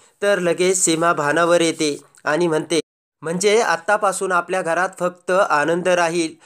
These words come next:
आणि दुरावा संपेल आणि आपल्या घरात राग, द्वेष, मत्सर हे राहणार नाहीत आणि हे सर्व नियम आता रामा तुला घालायचेत." तेव्हा रामा सीमाला हो म्हणत तुळशीचे रोप लावते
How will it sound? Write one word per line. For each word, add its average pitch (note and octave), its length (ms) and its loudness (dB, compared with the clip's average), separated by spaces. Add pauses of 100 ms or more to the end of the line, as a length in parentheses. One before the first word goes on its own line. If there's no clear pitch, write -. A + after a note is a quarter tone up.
(160)
आणि F3+ 260 -2
दुरावा E3 480 0
संपेल C#3+ 640 -2 (480)
आणि F#3 220 2
आपल्या F3 320 0
घरात E3+ 380 0
राग, D#3+ 260 2 (100)
द्वेष, D#3 360 -4
मत्सर D#3+ 460 0
हे D#3 180 0
राहणार D3 380 0
नाहीत C#3 380 -4
आणि D3+ 280 -2
हे D#3 200 -2
सर्व F3 320 -2
नियम D#3+ 360 0
आता D3+ 260 0
रामा D3 280 0
तुला D3 300 -2
घालायचेत." D3 680 -4 (680)
तेव्हा A3+ 220 -2
रामा G3 280 0
सीमाला F#3 480 0
हो F#3 240 0
म्हणत F3+ 340 -2 (100)
तुळशीचे E3 500 -4
रोप D3+ 260 2
लावते C#3 560 -2